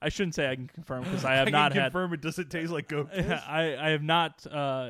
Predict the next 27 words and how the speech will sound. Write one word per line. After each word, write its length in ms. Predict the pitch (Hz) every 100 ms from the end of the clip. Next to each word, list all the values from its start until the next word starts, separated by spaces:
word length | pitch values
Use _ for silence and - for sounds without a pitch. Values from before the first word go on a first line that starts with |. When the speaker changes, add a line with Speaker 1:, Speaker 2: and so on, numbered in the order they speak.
| 98 139 147
Speaker 1:
enjoyed 560 | 165 151 139 160 160 139
myself 560 | 135 131 139 131 127 139
goat 240 | 135 117 -
piss, 320 | 131 143 - _ _ _
um, 460 | 135 131 120 123 123 -
but 300 | 214 147 139
I 100 | 151
can 240 | 139 156 139
say 260 | - 143 131
that 200 | 131 117
I 140 | 123 123
don't 260 | 156 151 143
think 260 | 160 143 120
it 140 | 107
does 320 | 131 127 123
taste 280 | - 120 -
like 200 | 113 101
goat 200 | 123 98
urine. 320 | 92 98 98 143 _ _ -
Um, 340 | 120 104 120 _
but 240 | 190 226 _ _ -
I 160 | 143 147
will 240 | 143 135
leave 300 | 139 139 135
it, 120 | 131 -
you 160 | 147 139
know, 200 | 123